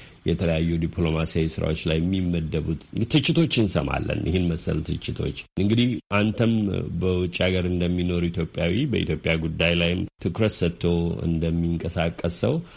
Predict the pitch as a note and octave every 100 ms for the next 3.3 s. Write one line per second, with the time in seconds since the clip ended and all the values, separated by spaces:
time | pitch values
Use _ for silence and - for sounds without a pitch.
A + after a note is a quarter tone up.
0 | - - F#2+ G2+ F#2+ F2+ E2+ E2+ E2+ D#2+
1 | E2 E2+ E2 D#2+ - E2 E2 D#2 D#2 D#2
2 | D#2 E2+ E2 F2 F2 D#2+ D#2+ E2 F2 E2
3 | D#2+ E2 E2